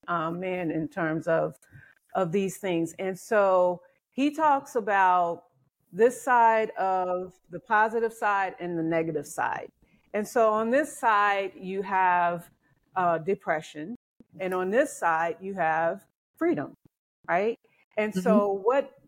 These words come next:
Speaker 1: creates depression? It starts with ignorance, really. It starts with ignorance. And ignorance to me is the lack of truth, which on this side,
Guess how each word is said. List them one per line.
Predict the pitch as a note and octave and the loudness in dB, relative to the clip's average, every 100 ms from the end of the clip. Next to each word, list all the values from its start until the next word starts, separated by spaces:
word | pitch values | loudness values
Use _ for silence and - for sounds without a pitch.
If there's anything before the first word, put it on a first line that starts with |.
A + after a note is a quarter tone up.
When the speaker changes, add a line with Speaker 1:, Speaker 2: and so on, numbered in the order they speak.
| _ | _
Speaker 1:
creates | - A#3+ G#3+ - - | -4 0 0 -2 -8
depression? | E3 F#3 F#3+ F3 - C#3+ - | -10 -2 0 0 -2 -10 -6
It | G3+ - | -6 -6
starts | - - A3+ B3+ B3+ - | -16 -2 2 2 0 -8
with | G3 G#3+ G#3 G3 - _ - | -2 0 0 -4 -8 _ 0
ignorance, | C4 A3+ D#3+ C#3+ - - - _ _ _ _ _ _ E3+ | 0 0 -8 -10 -16 -20 -20 _ _ _ _ _ _ 0
really. | G#3+ B3+ D3+ D3 - _ _ | 4 4 2 -8 -18 _ _
It | F3+ F3 | -12 -10
starts | - A3+ B3 A3+ | 0 0 0 -2
with | A3 A3 | -4 -2
ignorance. | - A3+ F#3 D#3 D3+ - | -2 -2 -4 -8 -12 -12
And | G#3 G#3 | -8 -2
ignorance | - C4 A#3+ C4 A#3 - | 2 2 2 -2 -4 -8
to | - G#3+ | -12 -8
me | A3+ A3+ G#3 | -4 -4 -6
is | F#3+ F3+ | -8 -10
the | F3+ | -10
lack | F3+ F#3+ G3 G#3+ - | -6 2 2 2 -4
of | G3+ F3+ F3 | -8 -8 -10
truth, | - - G3 D3 - _ _ _ - _ | -18 -4 -4 -4 -10 _ _ _ -20 _
which | F#3+ F#3+ | -4 -2
on | G3 F3+ | -4 0
this | C4 E4 - | 0 0 0
side, | F3 E3+ E3 E3 | 0 2 0 -6